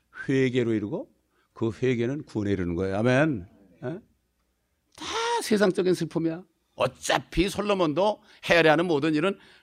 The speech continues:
회개와, 아, 뭐야, 슬픔과 고생, 고생과 슬픔밖에 없다고 그랬어. 어차피 고생과 슬픔이야. 근데 어느 슬픔을 하냐? 하나님의 방식대로 하는 슬픔.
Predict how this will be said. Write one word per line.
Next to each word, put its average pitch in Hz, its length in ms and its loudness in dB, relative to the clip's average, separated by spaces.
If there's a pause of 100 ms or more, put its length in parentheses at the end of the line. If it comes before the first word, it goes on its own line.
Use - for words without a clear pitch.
(180)
회개와, 147 460 2
아, 113 260 -2
뭐야, 113 260 -2 (1040)
슬픔과 151 520 -6
고생, 107 360 -6 (180)
고생과 151 360 4
슬픔밖에 156 520 -2
없다고 - 280 -6
그랬어. - 280 -14 (960)
어차피 180 440 2
고생과 165 360 4
슬픔이야. 143 440 -4
근데 180 200 -2 (100)
어느 135 240 0
슬픔을 123 380 -6
하냐? 113 260 -4 (580)
하나님의 143 540 0
방식대로 117 540 0
하는 110 140 -2
슬픔. 87 420 -12